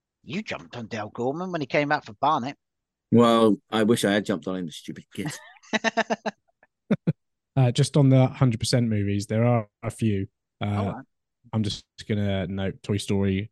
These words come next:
Speaker 3: both Toy Story one and Toy Story two have a hundred percent
Speaker 1: Wow.
Speaker 3: ratings.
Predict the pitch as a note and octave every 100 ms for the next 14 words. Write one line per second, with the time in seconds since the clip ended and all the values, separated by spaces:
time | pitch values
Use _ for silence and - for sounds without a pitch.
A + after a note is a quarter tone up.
0 | - G2 - B2 A2 A2 A2+ G#2 A#2 G#2+
1 | F#2+ F2 G2+ F#2 G2+ - G2 - G2+ F#2
2 | F2 _ _ - F#2 - - C#3+ C#3+ C3+
3 | - - B2+ - - _ _ _ _ _
4 | _ - G#2+ - F2 G2